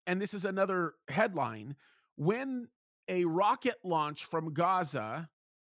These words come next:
has taken place over threats of Ben-Gvir's Temple Mount visit, then the mi-, the visit happens, and it happens rather hastily,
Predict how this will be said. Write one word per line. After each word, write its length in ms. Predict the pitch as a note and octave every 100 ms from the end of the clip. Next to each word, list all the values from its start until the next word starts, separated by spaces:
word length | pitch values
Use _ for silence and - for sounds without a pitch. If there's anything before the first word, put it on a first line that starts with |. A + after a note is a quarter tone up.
| _ _ _ _ _ _ _ -
has 180 | G3+ G#3
taken 400 | - B3 A3+ G#3+
place 420 | - G#3 G#3 - -
over 560 | G#3+ G3+ F#3+ F3+ F3 -
threats 500 | - - A3 A3+ -
of 220 | - F#3 C#3+
Ben-Gvir's 1000 | F3+ F#3 F3 D#3 F3 E3 D#3+ D#3 - -
Temple 360 | - C4 G3+ E3+
Mount 260 | D#3 D3+ C3+
visit, 400 | C#3 B2 C#3+ D3 _
then 360 | C#3+ G3+ C#4+ D4+
the 80 |
mi-, 180 | A#3+ A3+ A3+
the 120 | F#3+
visit 340 | D#3+ A3 F#3+ -
happens, 800 | - F#3 D#3 C3 G3 C4 - - _ _ _ _ _ _ A3
and 100 | A3
it 80 |
happens 420 | F3+ D4 F#4 C4 G3+
rather 320 | A3+ G#3 F#3
hastily, 720 | G3 G#3 - E3+ D3+ F3